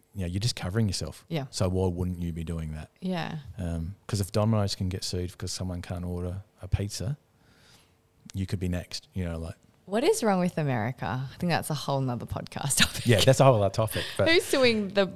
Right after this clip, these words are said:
Speaker 2: who's suing Domino's for not being able to order a pizza?
Speaker 1: Again, that's the wor-, well, these people have rights, you know.
Speaker 2: <laughs>
Speaker 1: It's <laughs> we,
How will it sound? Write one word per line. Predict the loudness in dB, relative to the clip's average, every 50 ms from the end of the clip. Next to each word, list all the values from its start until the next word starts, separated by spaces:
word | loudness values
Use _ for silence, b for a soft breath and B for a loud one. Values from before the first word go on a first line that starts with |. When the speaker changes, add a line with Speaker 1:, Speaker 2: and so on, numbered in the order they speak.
| -12 -6 0
Speaker 2:
who's | 2 2 2 2 0
suing | -2 -2 0 4
Domino's | 4 4 4 4 2 2 2 0 0 -2 -2
for | 0 0
not | 0 0 0
being | 0 0
able | 2 0
to | 2
order | 0 0 0 0
a | 0
pizza? | 2 2 4
Speaker 1:
Again, | 6 8 8 8
that's | 8 6 4 4
the | 2 4
wor-, | 6 6 4 6
well, | 8 8 8 8 8 6
these | 4 2 2 2 4 4
people | 4 4 4 4
have | 2 4 4
rights, | 2 2 2 -2 -4 -6 -6 -6 -4 0
you | 4 4
know. | 4 4 2 0 -4 -6 -4 -4 -4
Speaker 2:
<laughs> | -4 -6 -8 -2
Speaker 1:
It's | 2 4 4 4 6 8 8 8 6 6 2 2 2 2 0 0 0 -4
<laughs> | -20 -16 -8 -6 -6 -4 4 6
we, | 6 6